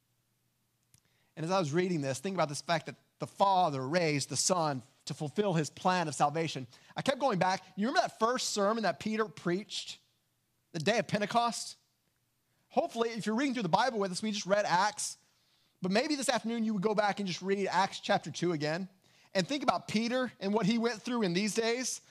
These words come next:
only six weeks later or so, to preach this message. Let me just read you part of that message. He says, "Men of Israel,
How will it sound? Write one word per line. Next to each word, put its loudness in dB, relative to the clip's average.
only 0
six -2
weeks -2
later 2
or -2
so, 0
to -6
preach -4
this -2
message. 0
Let 0
me -4
just -4
read -2
you -4
part 2
of 0
that 4
message. -6
He -4
says, 2
"Men 2
of 0
Israel, 2